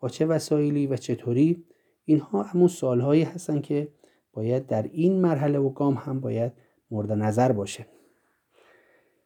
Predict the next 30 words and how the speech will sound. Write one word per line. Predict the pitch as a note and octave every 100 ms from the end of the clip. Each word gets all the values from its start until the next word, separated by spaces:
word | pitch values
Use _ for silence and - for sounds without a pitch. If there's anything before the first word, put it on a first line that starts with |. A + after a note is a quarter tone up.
| _ _ -
بررسی | F#3 G#3 G#3 C4+
بکنید | C4 B3 B3
که | -
مطمئن | A3+ E3+ - D#3+ F#3+ G#3+
بشید | E3 C3 C3
راه | B2 A#2
حل | B2 B2
جدید | B2 B2 B2 B2
شما | A#2+ C3 C#3+
در | F3+ C#3+
ارتباط | A#2+ - B2+ A#2+
با | B2
همکاران | - A#2+ A#2 - A#2 C3+ E3+ D#3+ B2+
و | A#2+
محیط | A#2+ B2 -
کارتون | - E3 D#3 D#3 D3+ D3+
مشکل | - A2+ - C3+ C3+
به | B2+
وجود | G#2+ B2 C#3 - _ _ _ -
نیاره. | D3 F#3 F#3 F3 E3+ - _ _ _ -
و | B2 B2+ B2+ B2+
همیشه | B2+ B2 A#2+ A2+ D3
به | C#3+ B2
اقدام‌هایی | A2 A2+ A2+ C#3+ F3
فکر | F3+ F3
بکنید | - - D#3 D3
که، | - D3+ C#3+ D3 _ _ _ _ _ _
اه، | A2+ A2 G#2+ A2
امکان، | B2 A#2+ - B2+ B2+ B2+ A#2+ - _ -
اه، | A2 G#2+ G#2+